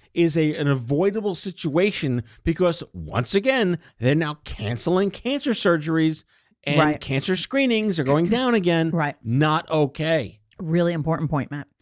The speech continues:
Speaker 2: Yeah. You know what else is not okay?
Speaker 1: Gerbils?
Speaker 2: <laughs> Hamsters.
Speaker 1: Hamster side.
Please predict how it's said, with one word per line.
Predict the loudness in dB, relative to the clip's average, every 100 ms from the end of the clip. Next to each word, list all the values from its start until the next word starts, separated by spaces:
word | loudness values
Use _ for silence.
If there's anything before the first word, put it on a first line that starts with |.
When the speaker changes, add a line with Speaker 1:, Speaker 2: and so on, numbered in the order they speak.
| _ _ _
Speaker 2:
Yeah. | -4 -2
You | 0
know | 0
what | 0
else | -4 -10
is | -8
not | -6 -6
okay? | -10 -14 -18 _ _ _ _ _ _ -18
Speaker 1:
Gerbils? | -2 0 0 -4 -8 _ _ _
Speaker 2:
<laughs> | _ _ -16 -8
Hamsters. | -6 -6 -10 -6
Speaker 1:
Hamster | -2 -2 0 0
side. | 0 0 -2 -4